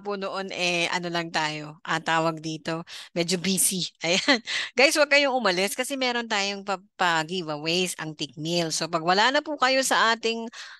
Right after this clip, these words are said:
ano, sa webinar po natin ngayon, automatic ang name ninyo will be, ano po, deleted doon sa Wheel of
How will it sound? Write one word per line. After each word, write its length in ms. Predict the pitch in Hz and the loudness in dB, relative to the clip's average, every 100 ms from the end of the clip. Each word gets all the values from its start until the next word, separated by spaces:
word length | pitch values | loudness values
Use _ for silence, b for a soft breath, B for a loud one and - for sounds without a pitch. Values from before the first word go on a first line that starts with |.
| B | B
ano, 400 | 254 247 185 202 | 0 2 2 0
sa 240 | - 226 202 | 2 2 2
webinar 560 | 214 214 226 220 220 | 2 2 2 0 0
po 80 | 220 | -2
natin 400 | 214 208 220 233 | 0 0 0 0
ngayon, 240 | 254 208 | 0 0
automatic 560 | 208 415 330 220 220 - | -2 -2 2 2 0 -4
ang 160 | 208 208 | -4 -2
name 240 | 190 190 | -2 -4
ninyo 320 | 247 214 180 | -6 -6 -4
will 160 | 226 254 | -4 -4
be, 320 | 220 226 - | -2 -4 -2
ano 240 | 160 165 | -2 -2
po, 240 | 156 160 - - | -6 -8 -8 -2
deleted 720 | 185 208 190 175 156 147 185 | 0 2 0 2 0 0 -6
doon 240 | 180 214 | -4 -2
sa 160 | 202 175 | -2 -2
Wheel 240 | 165 | -2
of 80 | 160 | -4